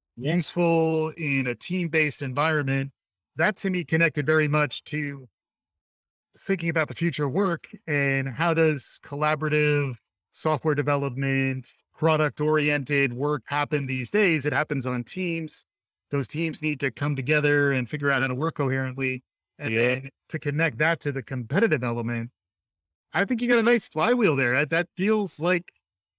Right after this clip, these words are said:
Speaker 2: it's something you could ride heading into the twenty twenties at least, right?
Speaker 1: A-, absolutely. Last year, Robotify was being positioned as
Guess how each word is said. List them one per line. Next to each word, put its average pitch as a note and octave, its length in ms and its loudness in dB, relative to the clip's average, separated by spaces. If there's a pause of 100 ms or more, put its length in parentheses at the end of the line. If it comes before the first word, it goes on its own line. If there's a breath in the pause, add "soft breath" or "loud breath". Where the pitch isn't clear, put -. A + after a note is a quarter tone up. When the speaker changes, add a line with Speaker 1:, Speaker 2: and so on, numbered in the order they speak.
(180)
Speaker 2:
it's E3 240 -2
something G3+ 360 0
you F3+ 80 0
could E3 160 -4
ride F3 360 4
heading E3+ 280 2
into E3 360 2
the D3+ 120 2
twenty E3 320 0
twenties F#3+ 440 0
at A#2 120 -2
least, F#3+ 400 -2
right? C#3+ 300 -2 (420)
Speaker 1:
A-, C3+ 160 0
absolutely. C#3+ 680 2
Last C#3+ 380 0
year, B2 380 2 (360)
Robotify A#2 640 4
was G#2+ 120 -2
being A2 200 -4
positioned G#2 420 -2
as G2 480 0